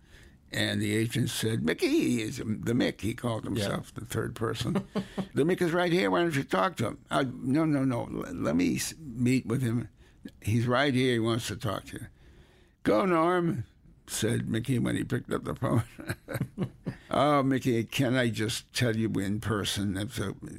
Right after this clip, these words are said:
Speaker 1: it's a difficult character to describe." "No, you got the Mick on the phone. Give it to him." <laughs> I said, "Okay, he's a bigot. He's this, that, and the other thing."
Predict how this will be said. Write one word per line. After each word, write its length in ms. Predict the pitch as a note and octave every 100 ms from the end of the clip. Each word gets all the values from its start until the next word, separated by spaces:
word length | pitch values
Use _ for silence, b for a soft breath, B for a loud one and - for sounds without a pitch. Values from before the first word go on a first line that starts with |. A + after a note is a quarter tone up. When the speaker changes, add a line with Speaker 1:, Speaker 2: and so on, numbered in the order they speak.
| G2+ -
Speaker 1:
it's 260 | - A#2 G2+
a 60 | A2+
difficult 480 | B2+ A#2+ G2+ F#2+
character 460 | A#2 G#2+ G2+ G2+ -
to 180 | - -
describe." 840 | F#2+ - - F#2+ F#2+ G2+ - - - - - b b
"No, 380 | - C3+ D3+ D#3+
you 180 | E3 A#2
got 200 | A#2+ C3
the 80 | A#2
Mick 260 | B2 B2+ A#2+
on 100 | A#2
the 80 |
phone. 460 | A#2 B2+ C3 C3 B2+
Give 260 | A2+ A2+ A#2
it 120 | -
to 160 | A2+
him." 180 | G2+ - - b b b - - - -
<laughs> 100 | - B B B B
I 140 | G#2+ G#2+
said, 240 | - G2+
"Okay, 380 | A#2 A2+ - A2+
he's 320 | A2+ A2 F#2+
a 80 | A2
bigot. 500 | A#2 A#2+ G#2+ C3+ A#2+ -
He's 500 | B2+ A2 A2 - - - - -
this, 460 | G#2 B2 B2 -
that, 240 | G2+ G#2+ G2+
and 160 | G2+
the 140 | G#2 A2
other 220 | C#3 C3
thing." 400 | A#2+ B2 A2+